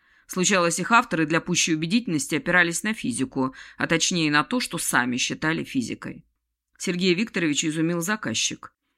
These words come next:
Им был представитель Федеральной службы безопасности. Он не скрывал, что это именно заказ Ф С Б. Он показал своё удостоверение,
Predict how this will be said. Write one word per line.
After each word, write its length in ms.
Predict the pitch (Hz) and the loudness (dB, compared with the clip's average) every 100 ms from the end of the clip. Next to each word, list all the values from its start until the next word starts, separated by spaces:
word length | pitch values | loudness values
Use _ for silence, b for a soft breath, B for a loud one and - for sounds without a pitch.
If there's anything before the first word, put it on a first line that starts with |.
| - | -2
Им 140 | 196 190 | 2 2
был 120 | 185 | 2
представитель 580 | 190 - 190 220 226 180 | -2 -2 -2 0 -2 -6
Федеральной 520 | 160 165 160 196 190 | -2 2 4 4 -2
службы 400 | - 151 147 151 | -4 -4 -2 0
безопасности. 1000 | 156 165 160 117 - 117 - - 120 - _ _ _ b b | 0 0 0 -2 -4 -6 -8 -8 -12 -14 _ _ _ b b
Он 180 | 214 269 | 6 6
не 80 | 311 | 6
скрывал, 400 | 311 311 185 185 | 2 4 4 2
что 200 | - 190 | -2 0
это 120 | 175 | 2
именно 460 | 175 247 269 277 | 4 4 4 4
заказ 420 | 233 156 151 165 - | 2 0 2 0 0
Ф 80 | 185 190 | -4 -4
С 80 | 160 | -4
Б. 300 | 120 113 - B B | -4 -6 -8 B B
Он 160 | 240 220 | 2 4
показал 400 | 202 185 175 151 | 4 4 4 2
своё 220 | - 151 | 0 -2
удостоверение, 800 | 139 135 156 139 135 226 269 | -2 -4 -2 0 2 4 4